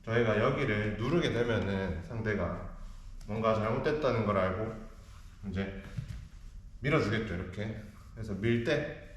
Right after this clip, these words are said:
저희가 백드래그로 바꿔주면 돼요. 자, 이 미는 힘을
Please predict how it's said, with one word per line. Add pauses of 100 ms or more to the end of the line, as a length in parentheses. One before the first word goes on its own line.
(680)
저희가
백드래그로 (100)
바꿔주면
돼요. (2000)
자, (440)
이
미는
힘을